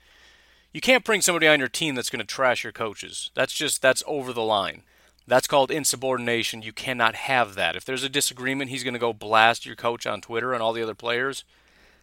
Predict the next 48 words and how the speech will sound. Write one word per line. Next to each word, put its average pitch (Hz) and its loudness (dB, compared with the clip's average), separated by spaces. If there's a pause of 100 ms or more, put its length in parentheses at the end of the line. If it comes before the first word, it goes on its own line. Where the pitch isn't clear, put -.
(140)
Nah, 95 0 (260)
that's - -4
not 120 2
gonna 107 -4
happen. 98 -4
It's - -8
not 113 0
gonna 110 -2
happen 107 0
in 104 -10
Green 104 -12
Bay. 98 -4
They're 98 -6
not 104 0
gonna 113 -8
allow 101 -2
that. 95 -4 (320)
There's 120 -10
just 123 0
no 101 -8
way. 85 -10 (380)
I 135 10
don't 131 -2
want 101 -2
that. - -10 (140)
That 120 0
is, 120 -2
that 120 2
is 113 -2
incredibly 117 -4
toxic. - 2
You 104 -18
gotta 117 0
have 110 -2
guys 107 0
that 101 -8
are 101 -10
under 98 -12
control. 92 -12 (380)
But 240 -2
if 226 0
something 233 0
comes 214 -2
up, 160 0
you 123 -8
know, 135 -4
Golden 165 0
Tate, 170 -2